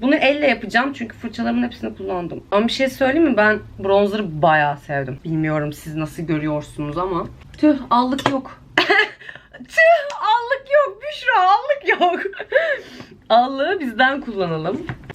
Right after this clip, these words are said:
Allığı da Wet n Wild'ın allığını kullanıp şu an masayı, ay dur, çekeceğim size. En son çekerim masayı. Her yer her yerde. Ben makyaj yapmayayım ya <laughs> gerçekten.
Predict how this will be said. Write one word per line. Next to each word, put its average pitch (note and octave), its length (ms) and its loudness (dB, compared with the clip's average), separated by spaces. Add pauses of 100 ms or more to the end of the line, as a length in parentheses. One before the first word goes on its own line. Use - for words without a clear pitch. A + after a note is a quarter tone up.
(120)
Allığı C4+ 360 2
da D#4+ 40 4
Wet D4 240 2
n C#4+ 200 0
Wild'ın C#4 340 -2
allığını B3 420 0
kullanıp A#3 260 -2
şu F4 200 4
an G4 300 0
masayı, E4 520 0
ay A3 280 -4
dur, G#3 120 -14
çekeceğim A3+ 440 -6
size. E3+ 440 -2 (100)
En A#3 160 2
son G3+ 240 -2
çekerim E3 360 -2
masayı. D3+ 400 -2 (440)
Her C#4 340 4
yer C4 300 0
her F#3+ 300 -2
yerde. D3+ 600 -2 (340)
Ben A#3+ 180 4
makyaj B3 540 -2
yapmayayım F#3+ 540 0
ya A#3 140 2
<laughs> A#3+ 40 4
gerçekten. A#3+ 760 -2